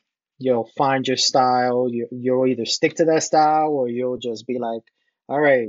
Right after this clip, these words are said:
I have five different styles. I'm gonna do this one today, this one tomorrow." It's completely up to you. Um, but yeah, it's something that will, like anything,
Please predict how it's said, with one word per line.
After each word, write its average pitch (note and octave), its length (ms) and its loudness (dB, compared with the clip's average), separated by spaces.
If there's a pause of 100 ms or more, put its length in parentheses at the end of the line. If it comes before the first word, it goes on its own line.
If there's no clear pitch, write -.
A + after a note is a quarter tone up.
I B2 100 -8
have C3 220 -4
five D3+ 200 2
different C3 260 -8
styles. A#2 380 -6
I'm A#2 80 -12
gonna B2 160 -10
do B2+ 160 -6
this C3+ 180 -2
one C#3 120 -6
today, D3+ 400 4
this A#2+ 180 -6
one C3 80 -6
tomorrow." C3+ 580 -2 (300)
It's C#3+ 160 -2
completely D#3+ 480 2
up D3 120 -2
to D3 120 -4
you. C3+ 380 0 (340)
Um, A#2+ 560 -2 (240)
but E3 140 2
yeah, C3 180 2
it's B2+ 180 -12
something D#3+ 260 -4
that C3+ 200 -2 (520)
will, D#3 540 2
like C3 160 -4
anything, D3 580 -6